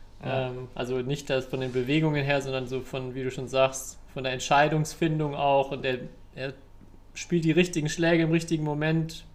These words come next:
Speaker 2: ähm, trifft keine schlechten Entscheidungen. Und ich habe auch das Gefühl, dass er so extrem, also er ist ja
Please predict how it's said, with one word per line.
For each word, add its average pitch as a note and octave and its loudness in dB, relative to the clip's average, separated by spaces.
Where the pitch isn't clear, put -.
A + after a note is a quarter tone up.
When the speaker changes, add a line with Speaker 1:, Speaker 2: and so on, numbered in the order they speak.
Speaker 2:
ähm, C#3 -8
trifft D#3+ -6
keine D3 0
schlechten D#3 -4
Entscheidungen. D3 -4
Und - -14
ich - -2
habe D3 6
auch D#3 6
das E3+ 0
Gefühl, G3 4
dass F3 4
er D3+ 0
so E3 -6
extrem, D#3 -4
also C#3 -2
er C3 2
ist C3+ 0
ja C3+ 2